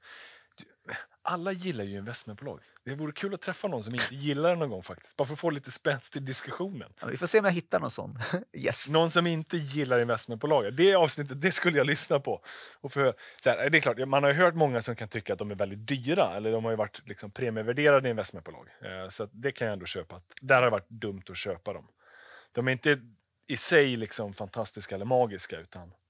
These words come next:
Speaker 1: till ett vettigt pris så är de
Speaker 2: Ja.
Speaker 1: duktiga investerare. Men inte till en överdriven premie.
Speaker 2: Nej, precis. Och det skulle jag väl också säga, att det skiljer sig väldigt mycket från investmentbolag till
Speaker 1: Ja.
Speaker 2: investmentbolag.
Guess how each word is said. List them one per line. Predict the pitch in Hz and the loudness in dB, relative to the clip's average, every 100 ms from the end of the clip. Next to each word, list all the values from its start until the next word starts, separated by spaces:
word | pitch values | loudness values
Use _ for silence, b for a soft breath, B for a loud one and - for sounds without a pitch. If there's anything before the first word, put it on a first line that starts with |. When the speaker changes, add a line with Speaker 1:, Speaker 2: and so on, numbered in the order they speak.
| _ _ _ | _ _ _
Speaker 1:
till | - 113 | -6 -4
ett | 107 | -2
vettigt | 113 - 139 | -2 -2 -2
pris | 160 117 - - - _ _ | -2 -2 2 0 0 _ _
så | - | -4
är | 110 | 0
de | |
Speaker 2:
Ja. | 113 | 0
Speaker 1:
duktiga | 107 - 101 85 | -2 -8 -10 -10
investerare. | 85 82 92 80 65 58 _ b b b b | -8 -8 -8 -10 -10 -14 _ b b b b
Men | 101 | -10
inte | 101 95 - 113 101 | -10 -6 0 2 2
till | - | -2
en | 101 101 | -10 -8
överdriven | 98 92 110 101 87 | -8 -8 -8 -8 -8
premie. | 104 92 76 _ _ B B B B B B B B | -8 -8 -12 _ _ B B B B B B B B
Speaker 2:
Nej, | 143 131 | 4 4
precis. | 113 87 82 - | 0 -6 -6 -6
Och | - 120 | -4 -2
det | 107 117 107 104 101 95 73 - | 2 4 6 6 6 4 0 -4
skulle | - 113 | -6 -2
jag | 101 | 0
väl | 101 | -2
också | - - | -4 -8
säga, | 104 92 | -4 -4
att | 101 | -4
det | - | -8
skiljer | - 107 98 | -8 -8 -6
sig | 101 | -8
väldigt | 92 98 98 - - | -10 -4 0 0 -4
mycket | 101 92 - 104 | -12 -12 -10 -6
från | 98 | -6
investmentbolag | 95 90 - 95 98 | -4 -6 -8 -10 -10
till | 113 | -8
Speaker 1:
Ja. | |
Speaker 2:
investmentbolag. | 107 101 98 95 98 87 | -6 -6 -6 -6 -2 -2